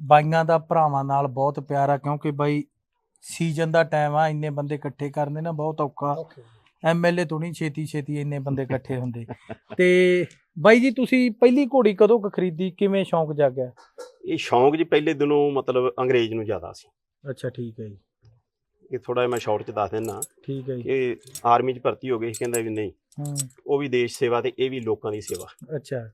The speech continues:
Speaker 3: ਤੇ ਆਪਾਂ ਮਤਲਬ ਆਪਦਾ ਬਿਜ਼ਨਸ ਕਰੀਏ।
Speaker 1: ਠੀਕ ਹੈ ਜੀ।
Speaker 3: ਕਿ ਵੀ ਘੋੜੀ ਲਿਆਉਣੀ ਹੈ।
Speaker 1: ਠੀਕ ਹੈ ਜੀ।
Speaker 3: ਉਧਰੋਂ ਘੋੜੀ ਲੈਣ ਦੀ ਉਧਰੋਂ ਸੇਮ ਆ ਗਈ।
Speaker 1: ਅੱਛਾ ਜੀ।
Speaker 3: ਬਾਪੂ ਲੰਗੋਟਾ ਕੱਢ ਬੈਠਾ, ਕਹਿੰਦਾ ਲਿਆਓ ਤੱਕੜੀ,
Speaker 1: ਹਾਂ।
Speaker 3: ਦਾਣੇ ਵੰਡੋ ਇਹਦੇ।
Speaker 1: ਅੱਛਾ।
Speaker 3: ਕਹਿੰਦਾ ਬਾਪੂ ਤੂੰ ਜੋ ਮਰਜ਼ੀ ਵੰਡ ਦੇ,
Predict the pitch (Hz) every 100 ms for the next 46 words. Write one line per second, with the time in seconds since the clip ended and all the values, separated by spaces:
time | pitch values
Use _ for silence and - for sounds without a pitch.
0 | _ - - 117 - 117 113 110 104 110
1 | 104 107 104 110 104 98 87 - _ _
2 | - 143 127 127 117 110 _ _ 104 110
3 | 107 - _ _ 151 135 117 127 92 92
4 | - - - - 143 135 131 120 107 _
5 | 139 143 147 147 110 110 123 123 131 117
6 | 104 104 107 110 104 107 _ _ _ 147
7 | 127 139 120 110 117 - 127 110 101 101
8 | 117 120 110 143 113 117 120 110 120 113
9 | 113 107 _ _ 143 147 147 123 120 127
10 | 104 98 95 90 - - - 147 - 131
11 | 113 143 143 131 127 139 135 123 123 120
12 | 101 123 117 107 113